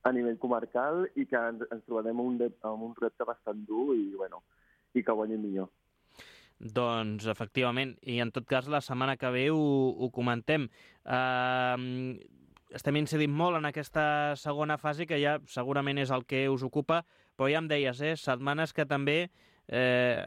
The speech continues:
Speaker 2: et fan tenir un ull posat també en, en el futur, en més enllà, que estem a la temporada vint-i-cinc vint-i-sis, però ja enfeinats, eh, a preparar una mica la següent, la vint-i-sis vint-i-set.
Speaker 1: Sí, correcte,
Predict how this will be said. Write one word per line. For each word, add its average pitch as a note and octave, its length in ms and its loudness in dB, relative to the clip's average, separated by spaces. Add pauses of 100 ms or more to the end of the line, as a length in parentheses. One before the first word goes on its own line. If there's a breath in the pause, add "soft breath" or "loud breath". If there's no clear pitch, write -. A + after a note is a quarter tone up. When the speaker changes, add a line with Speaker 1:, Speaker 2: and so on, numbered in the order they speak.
(120)
Speaker 2:
et B2+ 160 -4
fan D3 260 0
tenir D#3 380 2
un D3+ 160 4
ull - 80 0
posat C#3+ 320 0
també D3 400 2
en, C#3 600 -4
en C3+ 200 -2
el B2+ 80 0
futur, C#3 360 0
en B2+ 80 0
més C#3+ 200 0
enllà, C#3+ 300 2 (440 soft breath)
que A#2+ 460 0 (340)
estem D3+ 260 0
a D#3+ 80 2
la D#3 120 2
temporada D#3 400 2
vint-i-cinc C#3+ 400 -2
vint-i-sis, C#3 400 0
però C#3+ 220 2
ja D3 180 2
enfeinats, D3 800 -4
eh, B2+ 520 4
a A2+ 40 -4
preparar C3 360 0
una D3+ 120 -2
mica E3+ 420 2 (460 soft breath)
la B2+ 240 0
següent, B2+ 400 0 (220)
la G#2+ 420 0
vint-i-sis A#2+ 420 -2
vint-i-set. C3 460 0 (1300)
Speaker 1:
Sí, C3 180 0
correcte, A2+ 380 -4